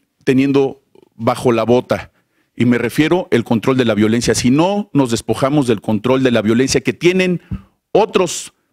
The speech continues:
paraestados mexicanos, y le hablo de paraestados mexicanos, el poder del narcotráfico, el poder de los medios de comunicación, los virreinatos de los gobernadores que les dio ese poder Fox,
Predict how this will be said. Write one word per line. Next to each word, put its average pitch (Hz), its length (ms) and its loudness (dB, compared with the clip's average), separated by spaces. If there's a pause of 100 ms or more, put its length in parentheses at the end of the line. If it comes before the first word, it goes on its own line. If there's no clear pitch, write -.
paraestados 147 880 0
mexicanos, 143 800 -2 (520)
y 131 140 2
le 143 100 4
hablo 185 160 2
de 147 100 0
paraestados 175 720 -2
mexicanos, 147 600 -2
el 127 80 0
poder 170 300 0
del 160 140 0
narcotráfico, - 880 -4 (360)
el 127 120 0
poder 151 280 2
de 170 100 2
los 147 160 2
medios 170 240 0
de 139 100 -2
comunicación, 135 880 -2 (360)
los 135 220 2
virreinatos 165 760 2
de 147 100 4
los 131 140 0
gobernadores 135 580 2
que 143 100 0
les 123 160 0
dio 151 140 4
ese 160 160 0
poder 151 340 0
Fox, - 520 -2